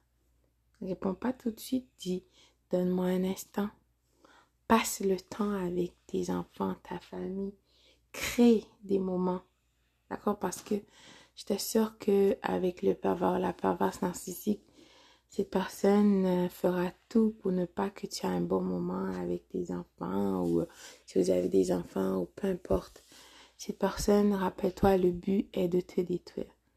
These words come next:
Donc toi, crée tes propres moments, tes propres souvenirs avec, euh, tes enfants, ta famille, peu importe avec toi.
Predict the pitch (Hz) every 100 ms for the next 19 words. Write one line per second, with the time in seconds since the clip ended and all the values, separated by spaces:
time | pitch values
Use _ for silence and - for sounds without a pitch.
0 | _ _ _ _ _ - 180 - - -
1 | - 202 196 - - - 247 - 208 -
2 | - 202 - 190 185 185 196 - _ -
3 | - - - 208 - - 202 185 180 185
4 | 202 - - 175 185 180 - 180 175 -
5 | 190 185 180 180 - 185 185 - 175 -
6 | 175 180 185 - _ - - - - _
7 | - 190 - 196 - 185 175 175 - _
8 | - 190